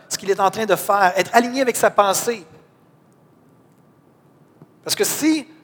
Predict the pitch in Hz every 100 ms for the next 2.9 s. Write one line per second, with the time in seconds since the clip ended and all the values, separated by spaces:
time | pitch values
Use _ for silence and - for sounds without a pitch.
0 | _ - - 302 - 202 - - - _
1 | - 170 180 214 165 214 226 269 233 -
2 | _ _ _ _ _ _ 190 180 -